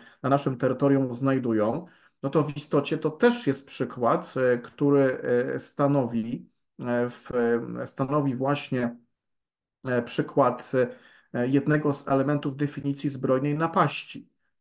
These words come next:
Zacytuję: „Atak za pomocą sił zbrojnych jakiegoś państwa na siły lądowe, morskie lub powietrzne, flotę morską lub powietrzną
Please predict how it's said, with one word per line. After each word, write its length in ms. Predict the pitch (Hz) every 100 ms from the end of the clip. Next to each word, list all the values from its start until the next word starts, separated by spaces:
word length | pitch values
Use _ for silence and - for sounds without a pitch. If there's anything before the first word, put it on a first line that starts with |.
| _ _ -
Zacytuję: 600 | 135 147 143 151 107 - _ _ _ _ -
„Atak 500 | 123 113 147 233 151
za 80 |
pomocą 380 | 143 143 139 131
sił 260 | 120 - 147
zbrojnych 500 | 131 135 139 147 139
jakiegoś 220 | 139 123
państwa 760 | - 117 117 - - 190 208 - _ -
na 100 | -
siły 320 | - - 156
lądowe, 720 | 135 131 120 127 107 120 190 214 - _ -
morskie 540 | 127 143 156 156 -
lub 180 | 135 123
powietrzne, 540 | 127 123 127 123 123
flotę 220 | 120 143 123
morską 400 | 156 180 - 139
lub 100 | 120
powietrzną 360 | 123 160 -